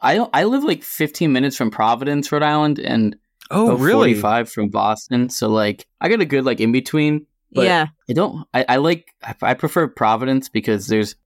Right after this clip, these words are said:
Speaker 1: there's, like,
Speaker 3: Yeah,
Speaker 1: nicer
Speaker 3: yeah.
Speaker 1: people. I don't know. <laughs>
Speaker 3: Mm-hmm.
Speaker 1: And,
Speaker 3: Yeah.
Speaker 1: like, it's, it's more artsy. Like, I, like, we usually go and hang out by, like, risd and Brown and stuff like that. And we'll go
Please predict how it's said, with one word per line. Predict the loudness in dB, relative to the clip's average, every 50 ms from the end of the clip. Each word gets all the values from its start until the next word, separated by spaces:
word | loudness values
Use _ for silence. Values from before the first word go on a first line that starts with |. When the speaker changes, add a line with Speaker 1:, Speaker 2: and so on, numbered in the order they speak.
| _ _ _
Speaker 1:
there's, | -2 0 2
like, | 2
Speaker 3:
Yeah, | 2 2
Speaker 1:
nicer | 2 0 0 0 -2
Speaker 3:
yeah. | -2 -2 -2
Speaker 1:
people. | -4 -2 -2 -2 -2 -2 -4 -12 _ _ _ -10
I | -6
don't | -4 -4 -4
know. | -4
<laughs> |
Speaker 3:
Mm-hmm. | -4 -6 -6 -4 -2 -4
Speaker 1:
And, | -4 -4 -8 -16 -20 -20 -20 -20 -16 -10
Speaker 3:
Yeah. | -4 -2 0 2 2
Speaker 1:
like, | 2 2
it's, | 0 0 0 0 0
it's | 0 -2 0
more | 0 0 2 2
artsy. | 2 0 0 0 0 0 2
Like, | 2 0 -2 -4 -8 _ _
I, | -2 -2
like, | 0 0 -2 -2 -2 0
we | 0 2
usually | 2 2 2 2 2 0 2
go | 2 0 2 2 2
and | 0 2
hang | 2 2 2
out | 2 0 0 0
by, | 0 0 0
like, | 0 0 -2 -2
risd | 0 0 0 0 0 0 0 2 2 2 0
and | 0 -2
Brown | -2 -2 0 0 2 0 0 0 0
and | 0 -2 -2
stuff | -2 -4 -4 -4 -4
like | -6 -4 -2
that. | -2 -2
And | 0 -2
we'll | -2 -2
go | 0 -2 -2 -2 -4